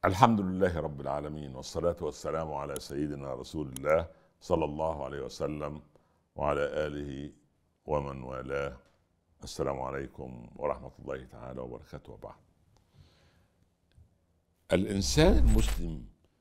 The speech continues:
يحب دائما أن يطمئن قلبه أو أن يهدأ باله أن رب العباد سبحانه وتعالى قد قبل،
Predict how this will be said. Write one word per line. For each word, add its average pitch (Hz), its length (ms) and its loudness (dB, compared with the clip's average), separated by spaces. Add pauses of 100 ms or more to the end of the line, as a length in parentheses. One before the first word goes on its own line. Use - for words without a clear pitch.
(380)
يحب 135 440 4
دائما 90 600 0 (680)
أن 87 140 4
يطمئن 90 520 -2
قلبه 76 460 -8 (800)
أو 82 140 4
أن 92 100 4
يهدأ 87 440 2
باله 82 380 0 (520)
أن 92 120 4
رب 120 260 10
العباد 101 460 4
سبحانه 87 500 -8
وتعالى 87 440 -2
قد - 220 8 (100)
قبل، 92 240 4